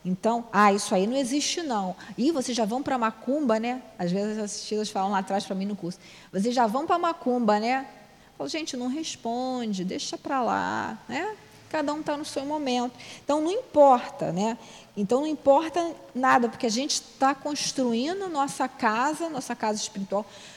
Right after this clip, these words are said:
né? Nossa vida em si, com bases sólidas, como a gente viu lá naquela questão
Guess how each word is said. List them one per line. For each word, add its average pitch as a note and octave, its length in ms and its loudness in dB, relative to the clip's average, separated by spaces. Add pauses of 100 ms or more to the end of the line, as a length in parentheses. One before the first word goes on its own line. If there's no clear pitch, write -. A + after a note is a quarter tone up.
(100)
né? A3+ 200 2
Nossa A#3 320 0
vida B3 340 0
em D4+ 100 -2
si, - 180 -8
com B3 180 -4
bases B3+ 640 2
sólidas, A3+ 600 4
como A3+ 160 -2
a - 20 2
gente C4 260 -2
viu C4+ 240 2
lá C4 320 4
naquela G#3+ 300 0
questão A3+ 500 -4